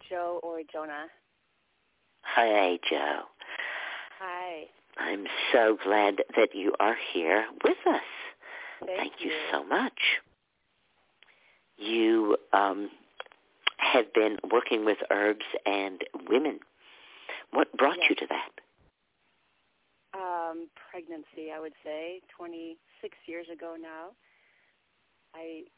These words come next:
Speaker 1: became pregnant and immediately immersed myself in, in herbs to take care of myself and prepare for birth, which was amazing journey since.
Speaker 2: And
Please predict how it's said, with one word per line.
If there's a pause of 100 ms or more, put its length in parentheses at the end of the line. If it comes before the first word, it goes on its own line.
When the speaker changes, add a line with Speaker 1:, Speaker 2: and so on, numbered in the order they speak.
(200)
Speaker 1:
became
pregnant
and
immediately (240)
immersed
myself (360)
in, (840)
in
herbs (1080)
to
take
care
of
myself (100)
and (920)
prepare (140)
for (220)
birth, (200)
which (100)
was (120)
amazing (640)
journey
since. (3250)
Speaker 2:
And